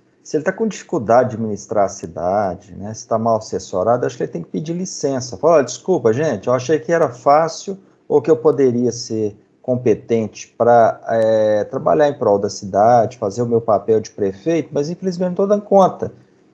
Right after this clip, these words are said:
Ele não, não, não comprou um estúdio aí? Vai lá e declara isso lá, pede: "Olha, desculpa, gente, até mais, embora." Esse Eringer aí, ele é do P D T.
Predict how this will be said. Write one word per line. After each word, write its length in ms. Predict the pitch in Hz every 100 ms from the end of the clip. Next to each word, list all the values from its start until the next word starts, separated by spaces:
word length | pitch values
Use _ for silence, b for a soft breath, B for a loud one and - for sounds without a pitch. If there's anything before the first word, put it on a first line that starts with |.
| _
Ele 180 | 156 185
não, 440 | 175 156 120 110
não, 160 | 123 120
não 280 | 110 113 113
comprou 380 | 117 98 131
um 40 | 120
estúdio 580 | - - 120 123 107 98
aí? 200 | 170 151
Vai 340 | - 120 156
lá 340 | 143 139 139
e 60 | 262
declara 580 | 196 220 190 196 208 180
isso 380 | 160 185 - 160
lá, 320 | 131 160 170
pede: 340 | - 165 151
"Olha, 180 | 165 147
desculpa, 580 | 120 - - 196 - 104
gente, 480 | 123 170 104 - _
até 160 | 156
mais, 580 | 165 123 143 165 - _ _ _
embora." 500 | - 180 143 120 - - b b b b b _
Esse 320 | 233 151 - 123
Eringer 680 | 123 143 120 98 101 95
aí, 300 | 98 120 131 92 _ _ _ _ _ _
ele 140 | -
é 20 | 190
do 120 | 208
P 180 | - 202
D 160 | 220
T. 540 | 220 - 131 147 101